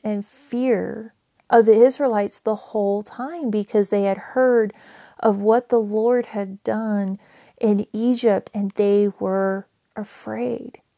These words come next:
So these people were actually afraid. And so they had, the Israelites had nothing to fear of at the beginning. And so, you know, that's something as believers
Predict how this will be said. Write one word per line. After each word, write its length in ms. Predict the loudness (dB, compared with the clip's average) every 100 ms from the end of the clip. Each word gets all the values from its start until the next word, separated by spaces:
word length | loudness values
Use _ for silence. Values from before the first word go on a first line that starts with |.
| _ _ _
So 200 | 2 2
these 260 | 2 -2
people 380 | -6 -8 -2 0
were 140 | 0 -2
actually 520 | -2 -4 -4 -2 -2
afraid. 480 | -6 -4 -2 0 -2
And 160 | -4
so 280 | 0 -2 -2 -10 -20 -20 _ _ 6
they 180 | 6
had, 500 | 6 -2 -4 -4 -8 -4
the 160 | -2 -2
Israelites 520 | -6 -6 -2 -2 -2
had 160 | -4
nothing 600 | -4 -2 -4 -6 -6 -8 -4
to 100 | -6
fear 460 | -4 -2 0 2
of 160 | 0 -2
at 160 | -6
the 100 | -6
beginning. 680 | -6 -6 -6 -12 -12 -12 -16 _ _ _ _ -20 -20 -20 _
And 220 | -2 0
so, 640 | 2 4 6 4 2 -4 -12 _ _ _ _ _ _ _ _ _ _ _ _ _ _ _
you 220 | -6 -4
know, 420 | 0 2 2 2 0
that's 260 | 0 -2
something 400 | -4 -4 -2 -2
as 180 | -2 -2
believers 640 | 0 0 0 2 2 0